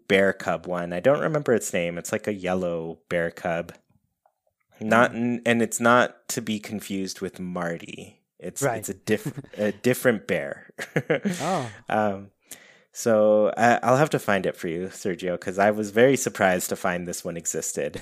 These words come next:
Speaker 1: I did not know of it. <laughs> Um,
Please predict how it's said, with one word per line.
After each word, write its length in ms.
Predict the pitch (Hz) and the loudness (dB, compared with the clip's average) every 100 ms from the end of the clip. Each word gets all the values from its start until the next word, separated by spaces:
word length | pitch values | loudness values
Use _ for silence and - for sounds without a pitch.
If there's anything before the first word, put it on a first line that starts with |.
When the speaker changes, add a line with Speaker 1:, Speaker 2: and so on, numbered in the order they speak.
| - | -4
Speaker 1:
I 100 | 104 | 0
did 100 | - | 0
not 380 | 98 95 92 80 | 0 -2 -2 -4
know 180 | 85 82 | -6 -6
of 120 | 80 - | -4 -4
it. 800 | - - 151 196 - 175 - - | 0 0 4 4 4 2 0 -2
<laughs> 540 | 165 - - - 117 | -2 -4 -12 -14 -6
Um, 440 | - 117 117 117 | 0 2 2 0